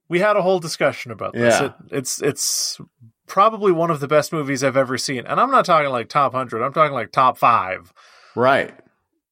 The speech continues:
Speaker 1: Maybe my favorite movie ever.
Speaker 2: I,
Speaker 1: Uh,
Speaker 2: yeah, I, I think there's a lot of love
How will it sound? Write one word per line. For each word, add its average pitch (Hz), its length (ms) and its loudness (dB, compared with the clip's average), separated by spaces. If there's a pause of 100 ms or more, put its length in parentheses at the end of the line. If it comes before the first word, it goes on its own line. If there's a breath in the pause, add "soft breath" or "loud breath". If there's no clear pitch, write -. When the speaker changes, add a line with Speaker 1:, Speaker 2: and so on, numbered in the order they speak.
(100)
Speaker 1:
Maybe 208 320 2
my 165 160 0
favorite 113 320 -4
movie 98 320 -12
ever. 95 320 -14 (400 soft breath)
Speaker 2:
I, 143 300 2
Speaker 1:
Uh, 131 280 0
Speaker 2:
yeah, 117 380 -2
I, 143 240 0
I 160 40 2
think 185 260 -2
there's 175 180 0
a 151 60 4
lot 131 280 2
of 139 80 2
love 120 720 -2